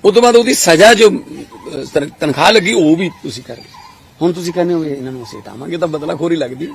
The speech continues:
ਪਰ ਜਥੇਦਾਰ ਸਾਹਿਬ ਜਿਹੜੇ ਨੇ, ਅਕਾਲ ਤਖਤ ਸਾਹਿਬ ਦੇ ਛੇਵੇਂ ਪਾਤਸ਼ਾਹ ਦੀ ਗੱਦੀ ਹੈ, ਅ, ਉਹ ਕੋਈ ਛੋਟੀ ਮੋਟੀ, ਅ, ਅ, ਜਿਹੜੀ ਹੈ ਗੱਦੀ ਨਹੀਂ ਹੈਗੀ। ਪਰਮਾਤਮਾ ਦੇਖਦਾ ਜੀ।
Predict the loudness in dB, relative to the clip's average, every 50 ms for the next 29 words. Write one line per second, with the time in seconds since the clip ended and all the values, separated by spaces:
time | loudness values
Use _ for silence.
0 | -16 -20 -20 -20 -20 -20 _ _ _ _ _ -20 _ _ -2 2 4 4 6 4
1 | 4 2 -2 -10 -20 _ -20 -20 _ -20 -20 -20 -20 _ _ _ -16 -6 -4 0
2 | 2 4 4 4 4 4 2 2 2 2 2 2 2 0 0 -2 -4 -8 -12 _
3 | -20 -20 -20 -20 _ _ _ _ _ -20 _ _ -20 -10 -4 -2 -2 -2 -2 -4
4 | -8 -6 -6 -6 -6 -6 -6 -8 -8 -8 -10 -12 -8 -6 -2 -2 0 2 2 0
5 | 0 0 -2 -4 -2 -4 -6 -6 -4 -4 -4 -4 -4 -6 -8 _ _ _ _ _
6 | _ -20 -20 -20 -20 _ _ _ _ _ -14 -10 -8 -8 -8 -8 -6 -4 -2 -2
7 | -2 -2 -4 -6 _ -8 -8 -8 -6 -6 -4 0 0 2 2 0 -2 -4 -6 -8
8 | -10 -14 -20 -20 -20 -18 -18 -16 -16 -18 -18 -18 -18 -16 -16 -16 -16 -18 -20 -20
9 | -20 _ -20 -20 -20 -18 -16 -16 -8 -4 -2 0 2 2 0 -2 -6 -8 -8 -8
10 | -4 -4 -4 -4 -2 -4 -8 -10 -12 -14 -14 -16 _ -20 -20 -20 -20 -20 -20 -20
11 | _ _ _ -10 -8 -6 -6 -4 -4 -4 -2 -2 -2 -2 -2 -2 -4 -4